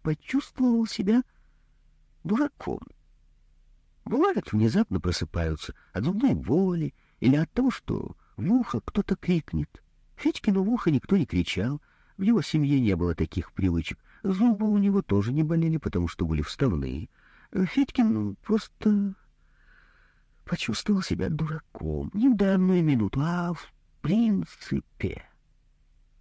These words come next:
Возможно, это было наследственное и перешло к нему от родителей. А может, родители были ни при чем.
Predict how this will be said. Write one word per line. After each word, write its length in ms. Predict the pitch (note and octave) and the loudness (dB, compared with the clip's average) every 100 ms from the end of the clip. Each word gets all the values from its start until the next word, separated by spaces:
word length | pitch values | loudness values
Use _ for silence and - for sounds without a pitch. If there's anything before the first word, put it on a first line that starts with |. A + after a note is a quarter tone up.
| _ _ _ _ _ - - | _ _ _ _ _ -18 -4
Возможно, 440 | A#2+ A#2 G3 F#3+ | -2 2 2 2
это 160 | G3 F#3+ | 2 2
было 200 | F3+ F#3 | 2 0
наследственное 1200 | G3 - E3+ G#3+ - - - - - F2+ F2+ E2+ | -2 -2 0 0 0 -6 -12 -6 -4 -2 -2 -2
и 240 | D#3+ D3 D3+ | 0 -2 0
перешло 420 | C#3 C3 - F#3 | 0 0 0 -2
к 80 | F2+ | 0
нему 160 | E2 | -2
от 160 | D#2+ B2+ | -2 0
родителей. 760 | C3 A2+ A#2 D3+ D#3+ D3+ D3+ - _ _ _ _ _ _ _ _ _ _ _ _ | 2 2 0 0 -2 -2 -4 -8 _ _ _ _ _ _ _ _ _ _ _ _
А 120 | A2+ | -4
может, 260 | G#2+ G#2+ - | -2 0 2
родители 440 | B2+ A2+ A2 G#2 | 2 2 0 0
были 220 | F2+ E2+ | 0 2
ни 120 | E2+ F2+ | 0 -2
при 200 | F2+ D#2+ | -4 -4
чем. 480 | - E3 F#3 F3+ | -2 -2 -2 -6